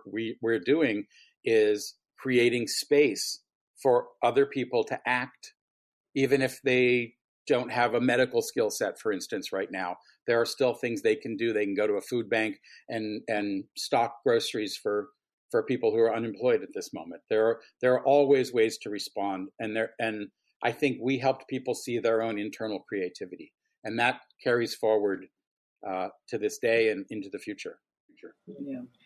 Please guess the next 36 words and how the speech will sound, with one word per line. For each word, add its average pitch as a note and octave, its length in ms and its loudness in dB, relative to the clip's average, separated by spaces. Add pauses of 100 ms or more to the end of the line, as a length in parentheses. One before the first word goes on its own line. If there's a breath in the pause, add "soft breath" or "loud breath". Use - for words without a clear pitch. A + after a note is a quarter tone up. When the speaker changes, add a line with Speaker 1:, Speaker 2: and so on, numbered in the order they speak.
(140)
Speaker 2:
Yeah, F#3+ 140 4
I've G#3 80 2
always G#3+ 240 4
looked F#3+ 160 0
at - 80 -2
the D#3+ 80 -8
quilt E3+ 300 2
like D#3+ 200 0
it E3+ 140 -4
wasn't F3+ 480 0
as, - 180 -6 (200 soft breath)
it A3 120 2
is B3+ 160 4
about G#3 300 2
the E3+ 60 -16
people F#3+ 320 0
on F#3+ 160 4
the F3 40 -4
quilt, G3+ 380 2 (140)
but F#3+ 100 2
it's F3+ 180 -6
so G#3 160 4
much G3+ 300 2
more F3 300 2
about E3 280 -6
the - 60 -20
people F3 320 -6
who D3+ 160 -4
made C#3+ 260 0
the - 80 -14
quilt. A#2+ 460 -8 (540 soft breath)
Um, D#3+ 340 0 (480)
like D#3+ 200 -4
Mike F3 240 0
had F3+ 140 -4
said, D#3+ 320 2